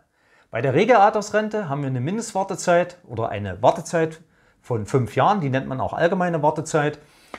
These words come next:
Und die können Sie meinetwegen schon vom zwanzigsten bis zum dreißigsten Lebensjahr erfüllt haben und dann nie wieder,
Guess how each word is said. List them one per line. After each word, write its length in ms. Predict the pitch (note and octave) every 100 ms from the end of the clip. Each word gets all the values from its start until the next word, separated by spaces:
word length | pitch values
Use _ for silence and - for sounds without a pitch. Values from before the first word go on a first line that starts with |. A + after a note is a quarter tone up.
| - -
Und 140 | A#2+
die 80 | D3
können 220 | B2+ D#3+
Sie 100 | E3
meinetwegen 560 | D3 C#3 F3 D3 D#3 D3+
schon 380 | - D3+ D#3+ D#3+ -
vom 240 | - C3+ C3+
zwanzigsten 520 | - D3 E3 - D3
bis 160 | D3 -
zum 120 | C#3
dreißigsten 500 | A#2+ D3+ D#3+ - B2
Lebensjahr 560 | B2 C#3 - C3 A#2+ - -
erfüllt 380 | A2+ - D#3 D#3+
haben 320 | D3+ D3 D3 - - -
und 160 | A#2
dann 140 | B2+ C3+
nie 180 | D#3
wieder, 380 | D#3+ D#3+ D3 B2+